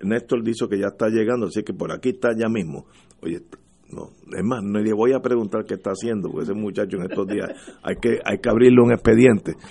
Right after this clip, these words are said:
Pero, eh, la comisionada residente, la amiga Jennifer González, aseguró hoy que el presidente de Estados Unidos, Donald Trump, firmó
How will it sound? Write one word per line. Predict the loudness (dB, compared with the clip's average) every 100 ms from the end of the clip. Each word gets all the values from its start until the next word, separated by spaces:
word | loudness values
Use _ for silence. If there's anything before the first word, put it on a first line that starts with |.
| -18 -18 -2
Pero, | 2 2 2 -4 _ _ _ -20 _ _ _ _ _ _ _ -6
eh, | 2 6 6 6 2
la | 2
comisionada | 2 2 6 6 6
residente, | 4 6 8 8 6 2 2 -6 -20 -10
la | -4
amiga | 0 4 4 6
Jennifer | 4 4 4
González, | 4 2 2 4 2 -2 _ -20 -20 -20 -20 -20 -4
aseguró | -2 2 2 6 6 6 4
hoy | 4 4 2 _ _ _ _ _ -20 _ _ 0
que | 4
el | 6
presidente | 4 2 4 2 6
de | 4
Estados | 6 4 4
Unidos, | 2 4 4 4
Donald | 4 4 4 0
Trump, | 4 4 4 -2 -12 4
firmó | 4 6 4 4